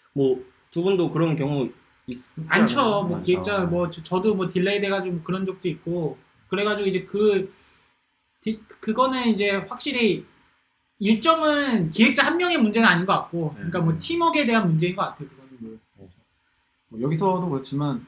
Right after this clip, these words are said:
Speaker 3: 항상 커뮤니케이션이 많이 중요한
Speaker 1: 네.
Speaker 3: 것 같아요. 네. 커뮤니케이션이 잘 되느냐 안 되느냐.
Speaker 1: 아, 그렇죠. 그거 중요하죠. 기획자가, 그래서 저는 예전 그 회사에 있었을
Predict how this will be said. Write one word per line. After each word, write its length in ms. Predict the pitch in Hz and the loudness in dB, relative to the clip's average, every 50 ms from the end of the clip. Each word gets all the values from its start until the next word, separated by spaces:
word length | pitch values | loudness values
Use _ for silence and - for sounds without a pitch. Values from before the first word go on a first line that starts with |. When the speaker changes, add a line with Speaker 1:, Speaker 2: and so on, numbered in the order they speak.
| - _ | -12 _
Speaker 3:
항상 220 | - 190 190 190 165 | -8 -6 -4 -4 -4
커뮤니케이션이 800 | - 233 233 254 254 254 254 233 220 202 208 170 139 139 156 156 - | 0 0 0 0 0 0 -2 0 0 0 0 0 -2 -2 -4 -6 -6
많이 160 | 110 123 117 | -8 -8 -8
중요한 280 | - 107 139 147 151 | -4 -2 -2 0 0
Speaker 1:
네. 20 | 165 | 0
Speaker 3:
것 60 | - | 0
같아요. 220 | - - - - - - | -2 -4 -8 -16 -20 -20
네. 80 | - - | -20 -10
커뮤니케이션이 580 | - 170 180 196 196 - 196 180 160 170 156 143 | -6 -4 -4 -2 -2 0 0 0 2 0 0 0
잘 160 | - 147 - | -2 -4 -4
되느냐 340 | - 117 147 160 165 160 - | -2 0 2 2 2 2 0
안 100 | 110 110 | -2 -4
되느냐. 360 | 131 127 120 104 104 117 117 _ _ _ _ _ _ | -6 -8 -8 -10 -14 -20 -20 _ _ _ _ _ _
Speaker 1:
아, 180 | 95 104 104 104 | -10 -10 -10 -8
그렇죠. 280 | - 151 151 156 107 - | -8 -8 -8 -6 -8 -6
그거 220 | - 135 135 127 - | -4 -4 -4 -4 -6
중요하죠. 480 | - - - - 123 117 104 95 - - - _ _ | -8 -14 -10 -8 -6 -6 -4 -6 -8 -14 -20 _ _
기획자가, 400 | - 160 180 175 170 196 185 156 | 4 4 4 4 4 0 0 0
그래서 340 | 156 156 156 151 156 143 127 - - _ _ _ _ _ _ | 0 -2 -2 -2 -2 -2 -4 -4 -8 _ _ _ _ _ _
저는 580 | - 139 151 180 190 185 175 147 113 101 104 120 | -2 0 2 2 2 2 2 0 0 -2 -4 -4
예전 360 | 165 180 - 190 190 185 - - | -2 0 0 0 -2 -2 -4 -6
그 260 | 143 123 120 113 117 - | -4 -2 -2 -2 -2 -4
회사에 280 | 196 196 208 190 170 | -2 0 0 0 0
있었을 400 | 123 107 - 123 123 - 117 107 | 0 -2 -4 -8 -10 -10 -12 -14